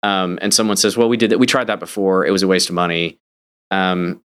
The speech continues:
and I, and you kinda have to slow down and say, "Okay, well, let, let's talk more about what you perceive wellbore strengthening to be.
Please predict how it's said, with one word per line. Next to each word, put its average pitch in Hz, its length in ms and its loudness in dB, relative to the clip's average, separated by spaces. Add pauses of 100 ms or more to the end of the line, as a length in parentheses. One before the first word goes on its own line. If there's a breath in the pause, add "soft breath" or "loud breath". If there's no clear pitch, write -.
and 110 120 -2
I, 101 120 -2
and 101 320 -2
you 98 60 -2
kinda 110 160 -2
have 98 100 -6
to - 60 -6
slow 101 200 2
down 90 180 0
and 87 100 -4
say, 85 200 0
"Okay, 90 320 -2
well, 95 200 2
let, 120 200 2
let's 135 160 2
talk 151 240 0
more 117 200 2
about 101 280 -2
what 98 300 0
you 98 440 0
perceive 90 600 -2
wellbore 87 260 0
strengthening 87 400 -4
to 80 60 -4
be. 80 360 -8